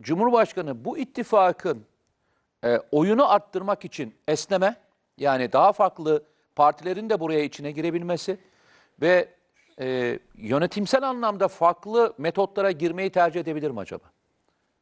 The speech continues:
Bu da tartışması gerekenlerden bir tanesi. İki siyasi parti de, Sayın Cumhurbaşkanı da, Sayın Devlet Bahçeli de ilkesel olarak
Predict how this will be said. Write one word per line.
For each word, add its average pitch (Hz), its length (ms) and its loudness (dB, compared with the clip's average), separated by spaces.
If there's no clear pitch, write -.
Bu 131 80 -8
da 165 60 0
tartışması 175 600 -2
gerekenlerden 165 720 -2
bir 160 140 -6
tanesi. 107 460 -4
İki 247 200 -4
siyasi 208 480 2
parti 151 380 -2
de, 101 140 -8
Sayın 190 260 -6
Cumhurbaşkanı 214 600 2
da, 123 80 -6
Sayın 165 260 -6
Devlet 196 320 0
Bahçeli 165 400 0
de 202 120 -12
ilkesel 220 460 2
olarak 240 460 -2